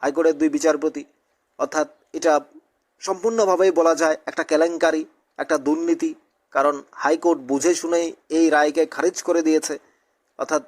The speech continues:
এখন বলা হচ্ছে নতুন মেধা তালিকা প্রকাশ করার জন্য আগামী তিন মাসের মধ্যে, আহ, সংরক্ষণের সমস্ত নির্দেশ এবং মৌলিক শিক্ষাবিধি সব মেনে। আমাদের ত্রিপুরা রাজ্যের পরিস্থিতিটা একবার ভাবুন,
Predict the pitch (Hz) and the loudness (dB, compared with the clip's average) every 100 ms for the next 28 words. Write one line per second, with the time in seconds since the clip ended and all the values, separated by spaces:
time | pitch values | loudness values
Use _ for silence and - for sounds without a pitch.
0 | - 139 143 185 175 165 160 156 156 151 | -6 -4 -2 0 2 2 2 0 -2 0
1 | 190 180 170 170 165 165 160 147 147 - | 2 4 4 4 2 0 0 0 -2 0
2 | 151 143 156 151 143 143 135 170 175 160 | -2 0 0 0 0 -2 -4 -8 -4 -4
3 | 165 156 147 151 151 _ _ _ _ - | -4 -4 -4 -4 -6 _ _ _ _ -2
4 | 123 120 _ _ _ _ _ - 151 151 | -2 -2 _ _ _ _ _ -10 -8 -2
5 | 165 - 156 156 170 175 - 170 160 143 | -4 -2 -2 -2 -2 -4 -2 -2 -2 0
6 | 165 - - - 151 156 151 _ _ _ | 0 -2 -10 -4 -2 -2 -4 _ _ _
7 | 135 151 165 165 - 147 - 151 156 156 | -2 2 4 2 -2 -10 -4 -4 0 -2
8 | 156 151 147 143 143 - _ _ - 180 | 0 -2 -2 -6 -6 -12 _ _ -4 0
9 | 214 202 196 208 202 196 170 185 185 180 | 0 0 -2 2 2 2 0 -2 -2 -4
10 | - 180 180 160 156 143 147 147 | -4 -2 -2 0 -2 -2 -6 -8